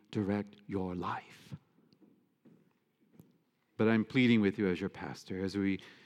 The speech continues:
as people begin to return, "Let us recall and remember, let us recommit to reverence." And if you see me failing, point it out.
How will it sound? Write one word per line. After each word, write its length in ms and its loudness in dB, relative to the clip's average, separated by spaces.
as 160 2
people 260 2
begin 280 4
to 100 -6
return, 640 4
"Let 120 0
us 220 -4
recall 440 0
and 100 2
remember, 580 2
let 140 -6
us 140 -12
recommit 760 -6
to 100 -8
reverence." 720 0
And 120 6
if 120 4
you 140 6
see 260 2
me 160 8
failing, 560 6
point 260 10
it 120 10
out. 380 4